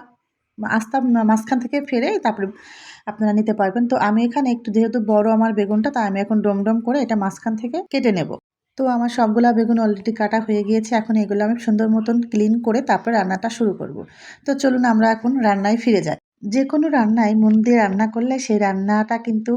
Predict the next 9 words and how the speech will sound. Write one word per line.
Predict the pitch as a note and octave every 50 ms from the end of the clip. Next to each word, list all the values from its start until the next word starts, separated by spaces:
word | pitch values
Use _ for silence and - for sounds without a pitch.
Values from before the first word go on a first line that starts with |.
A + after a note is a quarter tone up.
| B3+ B3+
টেস্ট | - B3 B3+ C4+ C4+ - G#3+
দ্বিগুণ | F#3+ A3 G#3+ G#3 A#3 A3+ A3
বেড়ে | G#3+ G#3+ G#3 G#3
যায়, | G3+ A#3+ B3 C4 C4+
খেতেও | - A#3+ A#3+ A#3+ A#3
কিন্তু | A#3 A#3+ A3 G#3+ A3 F#3+
বেশ | G3+ G3 - G#3
মজা | F#3+ F#3 - G3
লাগে। | F#3+ F#3+ F#3+ A#3